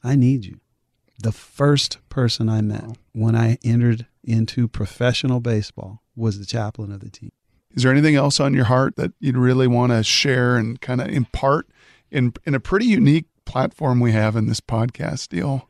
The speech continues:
Speaker 1: Yeah, you know, Brock, I, you know, the one thing that, that is on my heart is I want everyone that I come in contact with to at least have the opportunity to ask questions. Um,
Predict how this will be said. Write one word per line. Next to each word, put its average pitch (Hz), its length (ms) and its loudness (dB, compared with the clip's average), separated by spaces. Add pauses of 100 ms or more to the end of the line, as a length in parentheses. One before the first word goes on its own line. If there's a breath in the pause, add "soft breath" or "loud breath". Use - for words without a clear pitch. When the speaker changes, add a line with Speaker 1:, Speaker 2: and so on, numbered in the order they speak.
Speaker 1:
Yeah, 165 380 4
you 156 160 4
know, 196 160 4
Brock, 175 320 0
I, 151 60 0
you 151 180 2
know, 147 380 2 (440)
the 127 180 0
one 160 340 4
thing 165 320 2
that, 127 200 2 (180)
that 117 340 0
is 117 200 0
on 151 220 4
my 139 160 2
heart 110 640 0
is 120 500 4 (280)
I 127 120 2
want 151 480 6 (220)
everyone 151 600 4
that 127 120 2
I 123 100 0
come 135 240 0
in 120 120 2
contact 117 680 -2
with 107 400 -2 (580)
to 151 160 4
at 135 100 4
least 160 440 4
have 147 240 2
the 123 120 0
opportunity 113 880 0 (120)
to 113 260 0 (100)
ask 123 420 0
questions. - 760 -8 (880)
Um, 113 480 2